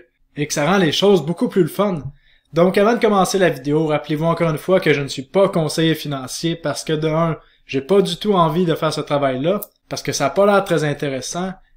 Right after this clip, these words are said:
et aussi parce que vous êtes toujours mieux de faire vos propres recherches avant d'investir dans quoi que ce soit pour être à l'aise avec vos investissements. Donc, vous êtes ici sur la chaîne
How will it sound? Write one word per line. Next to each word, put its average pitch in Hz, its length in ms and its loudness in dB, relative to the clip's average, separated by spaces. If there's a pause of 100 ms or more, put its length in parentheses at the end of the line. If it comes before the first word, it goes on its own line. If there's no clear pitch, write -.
(100)
et 240 220 2
aussi 190 400 0
parce 180 240 -2
que - 100 0
vous 208 200 2
êtes 254 160 -2
toujours 269 320 0
mieux 220 440 0 (280)
de 196 160 2
faire 208 260 4
vos 175 140 4
propres 180 340 -2
recherches 147 760 -2 (100)
avant 196 500 0 (300)
d'investir 156 520 0
dans 180 160 0
quoi 180 160 4
que 170 80 -6
ce 139 100 -2
soit 175 300 -2
pour 151 160 2
être 156 260 -4
à 180 160 2
l'aise 180 300 4
avec 151 200 0
vos 143 240 -2
investissements. 143 720 -6 (180)
Donc, 170 460 0
vous 185 220 -2
êtes 226 160 2
ici 202 340 -2
sur 226 220 4
la 180 160 4
chaîne 180 460 0